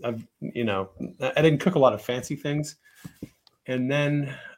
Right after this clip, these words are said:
uh, I spent some time watching the Food Network,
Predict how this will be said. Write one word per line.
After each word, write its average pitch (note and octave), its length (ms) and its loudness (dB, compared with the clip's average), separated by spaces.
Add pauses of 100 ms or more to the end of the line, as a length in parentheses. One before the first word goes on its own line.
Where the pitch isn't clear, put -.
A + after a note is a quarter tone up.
(180)
uh, A#2 640 0
I A2+ 40 -4
spent D#3+ 340 -2
some C#3 200 -4
time C#3+ 440 2
watching B2 280 0
the C3 60 0
Food C#3 220 -2
Network, A#2+ 500 -4